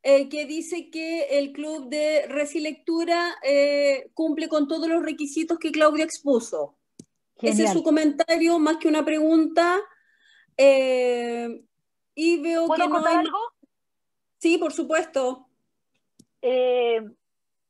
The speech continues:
Speaker 2: y aquí me, me van a odiar, eh, eh, a-, como abogado del diablo. No es suficiente, mira,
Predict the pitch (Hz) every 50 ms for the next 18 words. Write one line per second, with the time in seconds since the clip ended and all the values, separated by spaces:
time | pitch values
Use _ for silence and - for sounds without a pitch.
0 | _ _ 226 202 208 196 - - 240 262 294 311 330 349 339 311 - _ _ _
1 | _ 196 214 233 220 _ _ _ 208 208 208 233 247 240 226 214 214 240 254 226
2 | 190 180 185 208 214 208 _ _ _ _ _ _ _ _ _ _ _ _ _ _
3 | _ - 202 208 208 202 196 190 190 190 190 185 185 185 185 180 _ _ _ _
4 | _ _ _ - - - 123 - _ _ _ _ _ _ _ _ - 254 208 202
5 | 196 196 190 196 - - - - - - - _ - - - - - - - -
6 | - - - - - 233 233 214 - 226 240 240 240 233 233 262 269 269 262 262
7 | 254 226 233 269 226 196 175 165 165 165 _ _ _ _ _ _ _ _ _ -
8 | - - - 214 233 285 330 381 359 - 392 392 359 349 - - 381 381 370 294
9 | - _ - 254 302 359 349 _ _ _ _ _ _ _ _ - 208 294 311 214
10 | 208 240 269 -